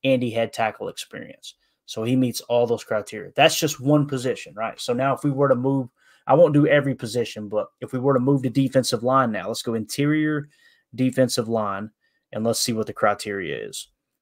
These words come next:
Um, come on, where you at? I know I seen you just a second ago. Here we go. Interior defensive line. It says, "Since taking over in Green Bay, uh, Gutekunst has drafted ten front seven players. The only thing they all have in common is elite broad jumps.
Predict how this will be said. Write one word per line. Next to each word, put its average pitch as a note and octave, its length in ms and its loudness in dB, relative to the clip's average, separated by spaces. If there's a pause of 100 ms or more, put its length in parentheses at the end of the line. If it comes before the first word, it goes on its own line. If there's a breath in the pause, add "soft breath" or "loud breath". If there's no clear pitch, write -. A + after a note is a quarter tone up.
(180)
Um, G2 600 -8 (920 soft breath)
come - 140 -12
on, G#1+ 120 -14
where D#2 100 -8
you C2+ 180 -8
at? C2 100 -8
I G2 40 -10
know G#2 140 -8
I G2 40 -16
seen G2+ 240 -8
you F#2 60 -14
just G2+ 180 -8
a - 20 -8
second G#2 240 -8
ago. F#2+ 100 -10
Here A#2 100 -2
we A2+ 80 -2
go. G2+ 120 -2
Interior D3+ 380 6
defensive C#3 400 2
line. A2+ 320 2 (520 soft breath)
It D#3+ 200 6
says, B2 720 6 (920 soft breath)
"Since D3 300 6
taking F3 260 8
over F3 200 10
in E3+ 100 4
Green D3+ 240 6
Bay, B2 320 8 (300 soft breath)
uh, G#2+ 160 2
Gutekunst D3+ 540 6
has B2 140 0
drafted C3 560 4
ten F3 440 0 (200)
front D3+ 220 2
seven C#3+ 420 2
players. A#2+ 540 -4 (260 soft breath)
The B2 120 0
only D#3+ 180 4
thing D#3 260 2
they C3+ 140 4
all C#3+ 240 4
have C#3 240 0
in C#3 80 0
common A#2+ 400 -2
is A2+ 260 -6
elite C#3 420 -2
broad B2 320 2
jumps. - 500 -16